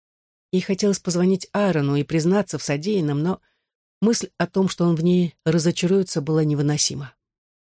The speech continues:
И еще на свежую голову Роза поняла, что также не следовало встречаться с Шелл.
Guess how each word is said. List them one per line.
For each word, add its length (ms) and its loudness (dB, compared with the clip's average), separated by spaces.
И 60 2
еще 220 2
на 100 2
свежую 380 0
голову 480 0
Роза 300 2
поняла, 380 2
что 220 -2
также 380 -2
не 120 2
следовало 440 0
встречаться 540 -2
с 100 -4
Шелл. 400 -4